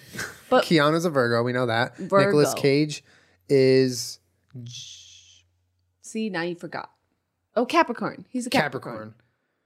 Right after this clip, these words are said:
Speaker 2: Gordon Ramsay.
Speaker 1: You forgot because you scribbled over everything. <laughs>
Speaker 2: Yeah. Well, whatever.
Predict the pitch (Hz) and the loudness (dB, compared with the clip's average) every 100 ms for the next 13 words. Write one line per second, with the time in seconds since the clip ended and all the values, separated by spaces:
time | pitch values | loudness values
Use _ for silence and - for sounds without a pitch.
0 | _ _ _ _ _ - 139 135 135 131 | _ _ _ _ _ 2 2 4 0 2
1 | 127 127 127 120 120 _ _ - - - | 2 2 0 -2 -10 _ _ -18 -16 -18
2 | - - - _ _ _ - 214 208 220 | -20 -20 -20 _ _ _ -8 -6 -2 2
3 | 180 - - 180 185 - - 226 165 156 | 2 0 -4 -4 -6 -6 0 2 2 -2
4 | 160 160 160 175 214 240 185 165 - - | -2 -2 0 0 0 -2 -2 -4 -4 -12
5 | - _ _ _ - 147 143 123 113 113 | -20 _ _ _ -4 4 6 4 0 -6
6 | - _ _ _ 131 123 120 127 117 110 | -14 _ _ _ -2 0 0 0 -2 -2
7 | - | -8